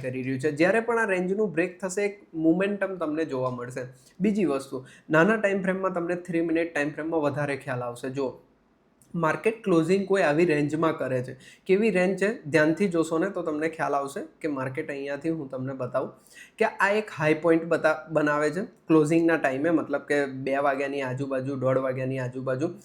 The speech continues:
કોઈ એક હાઈ પોઇન્ટ બનાવે છે ને એના પહેલાં કે એના પછી માર્કેટ એક લો પોઇન્ટ બનાવી દે છે. તો માર્કેટ શું કહેવાશે? એક રેન્જ બનાવીને ક્લોઝ થયેલું છે. ઓકે, જો માર્કેટ અહીંયા ક્લોઝ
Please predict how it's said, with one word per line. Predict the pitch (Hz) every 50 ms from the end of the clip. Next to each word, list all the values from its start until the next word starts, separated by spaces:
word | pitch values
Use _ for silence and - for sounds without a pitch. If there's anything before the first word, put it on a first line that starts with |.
| - - - - - - - -
કોઈ | 185 - 240 226
એક | 240 233 226 - -
હાઈ | 135 151 156
પોઇન્ટ | 160 160 156 143 143 131 131
બનાવે | 135 131 131 127 127 131 131
છે | 127 170
ને | 185 214
એના | 220 - 180 160 156 170 190
પહેલાં | 202 196 - 165 147 143 165 185 202
કે | 196 214
એના | 185 156 147 156 170
પછી | 175 - - 143 139 - - 190
માર્કેટ | 190 156 135 131 - 151 151 165
એક | 175 170 156
લો | 135 135 139
પોઇન્ટ | 127 127 131 127 127 123 123
બનાવી | 127 127 123 123 123
દે | 123 127
છે. | 127 147 165
તો | 208 220
માર્કેટ | 214 170 156 - 208 202 202
શું | - 214 214
કહેવાશે? | - 202 185 170 175 170 170 233
એક | 233 - - 214 220 - 170
રેન્જ | 147 147 151 160 180 175 - 170
બનાવીને | 151 139 135 139 139 139 143 143 147 151
ક્લોઝ | 147 - 131 131 139 139 - -
થયેલું | - 135 127 123 127 123 123 123
છે. | - 123 - - - - - - -
ઓકે, | 151 - - - - - - -
જો | 156 156 214 240 240
માર્કેટ | 196 175 180 175 202 202 202
અહીંયા | 180 160 156 170 196
ક્લોઝ | 196 - 165 160 165 165